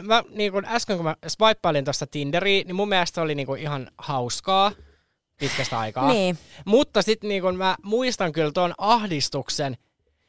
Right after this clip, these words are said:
Speaker 1: et kun sen jälkeen periaatteessa, kun on jo tullut se mätsi, niin sit sä vielä odotat, että no vastaako ne?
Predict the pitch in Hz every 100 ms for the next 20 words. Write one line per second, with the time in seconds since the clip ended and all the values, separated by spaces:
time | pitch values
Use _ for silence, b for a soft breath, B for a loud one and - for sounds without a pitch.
0 | _ 165 165 180 165 240 240 214 180 160
1 | 180 165 151 147 - 156 143 185 214 190
2 | 156 151 - 180 185 165 160 175 180 -
3 | 147 b b b - 180 247 262 262 208
4 | 196 208 220 170 135 - 156 160 208 208
5 | - 143 131 120 117